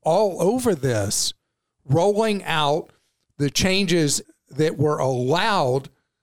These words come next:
under Secure two point oh is the name of the legislation that allows employers who have a lot of, uh, workers who are carrying federal student loans to be able to handle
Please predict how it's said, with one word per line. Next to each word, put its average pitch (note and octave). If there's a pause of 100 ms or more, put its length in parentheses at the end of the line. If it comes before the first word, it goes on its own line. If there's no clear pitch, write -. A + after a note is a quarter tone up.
(220)
under E3
Secure G#3
two -
point D3
oh D3
is B2
the D3
name C#3+
of C3
the B2+
legislation C#3 (460)
that E3
allows F#3
employers E3 (680)
who F3+ (140)
have D#3+ (520)
a D#3+
lot F#3+
of, E3
uh, D3+ (240)
workers F3
who F3
are C3+
carrying E3+ (380)
federal F#3
student F3+
loans E3+ (720)
to F#3
be A#3+
able G3
to D#3
handle D#3+